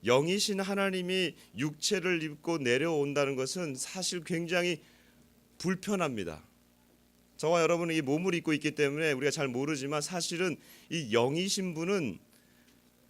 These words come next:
육체에 갇혀 있기 때문에 굉장히 불편합니다. 육체는 이동의 제한이 있습니다. 영은 이동의 제한이 없습니다.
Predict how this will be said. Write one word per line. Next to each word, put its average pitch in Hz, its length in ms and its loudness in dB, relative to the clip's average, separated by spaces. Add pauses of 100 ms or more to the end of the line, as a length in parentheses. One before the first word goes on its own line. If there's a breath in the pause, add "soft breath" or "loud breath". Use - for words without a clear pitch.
(120)
육체에 170 540 2
갇혀 151 380 -2
있기 170 220 -2
때문에 151 600 0 (140)
굉장히 214 500 2
불편합니다. 123 720 -4 (960)
육체는 180 520 0
이동의 180 400 0
제한이 151 360 4
있습니다. 98 460 -2 (840)
영은 160 500 4
이동의 180 360 -2
제한이 143 300 2
없습니다. 90 460 -6